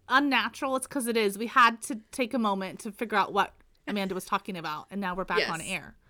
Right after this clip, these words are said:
Speaker 1: So,
Speaker 2: Yes.
Speaker 1: and it's not on
Speaker 2: I love
Speaker 1: air.
Speaker 2: that.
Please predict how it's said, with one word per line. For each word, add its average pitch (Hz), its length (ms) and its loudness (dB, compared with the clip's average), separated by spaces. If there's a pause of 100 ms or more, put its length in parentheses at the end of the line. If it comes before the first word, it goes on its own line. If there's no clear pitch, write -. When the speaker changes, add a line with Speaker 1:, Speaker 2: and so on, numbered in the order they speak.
(600)
Speaker 1:
So, - 180 -2
Speaker 2:
Yes. 175 480 -2 (300)
Speaker 1:
and 247 100 2
it's 240 160 0
not 247 160 6
on 220 140 6
Speaker 2:
I - 20 -4
love 208 100 0
Speaker 1:
air. 185 100 -4
Speaker 2:
that. 294 220 -6